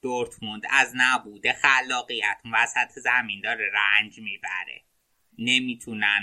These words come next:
موقعیتشون رو به بهترین نحو گل کنن و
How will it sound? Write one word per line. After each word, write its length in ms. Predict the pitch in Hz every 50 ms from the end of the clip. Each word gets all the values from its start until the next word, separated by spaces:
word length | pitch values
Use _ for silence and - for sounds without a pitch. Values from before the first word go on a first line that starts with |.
| 101
موقعیتشون 1000 | 104 107 107 107 _ 110 107 107 104 104 101 101 101 - _ 110 101 - - 110
رو 80 | 104 98
به 140 | 101 104 104
بهترین 580 | 104 104 101 - - - 98 98 101 101 98
نحو 400 | 101 101 98 98 - - - _ _ _
گل 280 | _ 101 104 101 101 101 - _
کنن 680 | _ - 208 - 202 190 190 - 196 - 98 98 101
و 40 | _